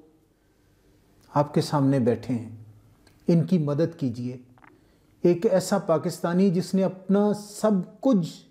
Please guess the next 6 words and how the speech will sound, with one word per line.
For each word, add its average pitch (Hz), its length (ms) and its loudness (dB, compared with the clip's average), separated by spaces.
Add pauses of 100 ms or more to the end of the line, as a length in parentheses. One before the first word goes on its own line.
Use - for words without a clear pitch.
(160)
सब - 460 -2
कुछ 302 200 0 (100)
पाकिस्तान 190 760 0
के 208 120 0
लिए 180 160 2
छोड़ा, 143 400 -4